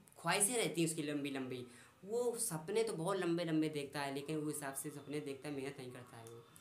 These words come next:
वो चाहता है मुझे पार्टी भी दोस्तों के साथ करनी मिले,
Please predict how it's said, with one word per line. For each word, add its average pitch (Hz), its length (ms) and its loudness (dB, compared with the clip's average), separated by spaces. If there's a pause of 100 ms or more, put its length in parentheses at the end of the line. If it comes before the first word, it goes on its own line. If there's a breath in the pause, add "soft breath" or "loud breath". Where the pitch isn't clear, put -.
(260 loud breath)
वो 160 100 2
चाहता 156 340 0
है 170 60 6
मुझे 190 340 0 (760)
पार्टी 151 340 4
भी 175 100 2
दोस्तों 156 320 2
के 151 80 -2
साथ 143 200 -4
करनी 135 220 -2
मिले, 117 460 -8